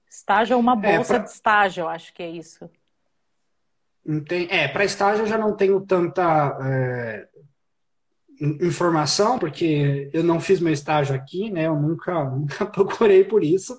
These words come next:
Speaker 2: mas é, mas eu nem sei o que eu posso dizer sobre isso. Eu acho que é possível, sim.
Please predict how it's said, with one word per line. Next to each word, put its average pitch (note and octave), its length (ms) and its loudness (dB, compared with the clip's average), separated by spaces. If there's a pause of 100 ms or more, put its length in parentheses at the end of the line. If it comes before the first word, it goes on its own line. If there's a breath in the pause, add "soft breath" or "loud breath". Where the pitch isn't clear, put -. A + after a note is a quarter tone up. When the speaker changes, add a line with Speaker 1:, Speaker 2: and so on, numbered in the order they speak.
(640 loud breath)
Speaker 2:
mas D3+ 640 0
é, C3+ 720 2 (1200 soft breath)
mas E3+ 440 -2
eu F#3+ 100 4
nem G#3+ 160 2
sei A3 180 2
o G#3 40 2
que G#3 100 -2
eu - 60 -8
posso F#3 220 0
dizer E3+ 300 -4
sobre D3+ 320 0 (160)
isso. A#2+ 160 -6
Eu D#3+ 80 4
acho E3+ 240 0
que G3 80 0
é G3+ 120 4
possível, G#3+ 760 2
sim. F#3 340 2